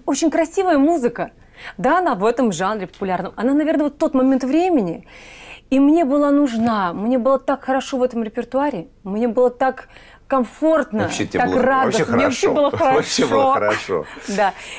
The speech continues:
Speaker 1: И это вот еще все вместе как-то соприкасалось с тем, что вот у нас, э, выливалось в творчество. Ну, конечно, потрясающе. И, ну, это не означает, что я пою только эти песни, потому что на концертах, на своих,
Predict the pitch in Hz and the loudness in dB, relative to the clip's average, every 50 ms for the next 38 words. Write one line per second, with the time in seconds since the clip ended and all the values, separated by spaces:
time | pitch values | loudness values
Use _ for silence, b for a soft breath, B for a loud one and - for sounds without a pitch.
0 | B B - 285 311 311 - 247 233 233 226 - - - 233 226 226 - 233 214 | B B 0 2 2 2 2 2 0 0 -2 -2 -4 -2 -2 -2 0 0 0 2
1 | 226 233 233 226 220 - - 196 185 202 190 180 - - 196 190 190 B B B | 2 2 2 2 0 0 -2 -2 0 0 -4 -2 -2 -2 -2 -2 -2 B B B
2 | B B B B B - - 185 - 196 190 202 190 185 - 190 180 175 175 - | B B B B B -14 -14 -8 -8 -6 -4 -4 -6 -6 -4 -4 -4 -4 -6 -8
3 | - - - 180 175 - _ - 190 180 175 175 - 180 180 180 - - - 180 | -12 -10 -10 -10 -10 -12 _ -10 -10 -10 -10 -10 -10 -10 -10 -10 -12 -12 -12 -12
4 | 185 190 185 185 175 170 170 180 190 208 190 185 175 165 156 147 196 214 214 196 | -10 -10 -10 -10 -12 -12 -12 -12 -12 -10 -10 -10 -10 -10 -6 -2 0 2 2 2
5 | 208 196 185 180 160 - - - 208 233 285 285 262 - - - - B B B | 2 2 0 0 -2 -8 -10 -8 -6 -4 -4 -4 -4 -6 -10 -16 -18 B B B
6 | B B B B - - 294 285 - 269 233 - 208 240 233 233 - 180 170 180 | B B B B -4 -2 -2 -2 -2 -6 -8 -6 -4 -4 -4 -4 -4 -8 -8 -8
7 | - - _ - - 277 294 - - - - - - - 320 339 339 349 349 330 | -10 -14 _ -4 -2 0 0 0 -4 -10 -10 -6 -2 0 0 2 2 2 2 2
8 | 349 - 392 381 381 - 277 269 254 262 277 277 247 - - _ - 285 269 240 | 2 0 0 -2 -2 0 0 -2 0 0 0 -2 -2 -2 -8 _ -2 0 2 2
9 | 196 - 180 165 - - 175 - 170 160 170 - - 208 226 - 240 220 214 226 | 2 0 -4 -8 -8 -8 -10 -8 -8 -8 -6 -4 -2 -2 -2 0 -2 -2 0 0
10 | 226 240 233 - 330 415 - - - - - 190 170 - - 202 185 165 170 - | -2 -2 0 0 -2 -2 -2 -4 -10 -10 -8 -12 -12 -6 -4 -2 -2 -4 -4 -10
11 | - - | -16 -20